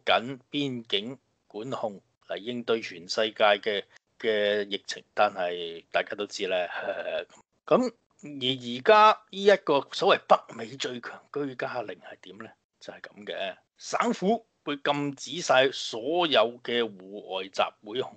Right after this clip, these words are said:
埋公眾活動。不過如果你哋住埋一齊，仍然可以住埋一齊。如果你係一個獨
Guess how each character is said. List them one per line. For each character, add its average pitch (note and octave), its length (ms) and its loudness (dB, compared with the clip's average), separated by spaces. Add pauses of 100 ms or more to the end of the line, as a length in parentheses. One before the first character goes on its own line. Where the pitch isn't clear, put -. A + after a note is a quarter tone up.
(100)
埋 F2+ 180 -10
公 A#2+ 240 -6
眾 F#2+ 200 -12
活 - 100 -16 (100)
動。 - 140 -20 (280)
不 F#3 120 4
過 B2 440 6
如 A2 160 -12
果 E3 100 6
你 D3 60 6
哋 A2+ 160 -4 (280)
住 A2 60 -8
埋 G2+ 180 -4
一 B2+ 40 4
齊， A#2 360 -2
仍 F2+ 180 -16
然 F2 120 -20 (100)
可 A#2+ 80 0
以 C#3+ 100 -4
住 G2 200 -12
埋 F2+ 160 -10
一 A2+ 60 -2
齊。 - 260 -6 (240)
如 C3 260 -6
果 E3+ 300 6
你 D3 80 2
係 C#3 220 2
一 - 20 2
個 D3 100 4 (220)
獨 - 100 -2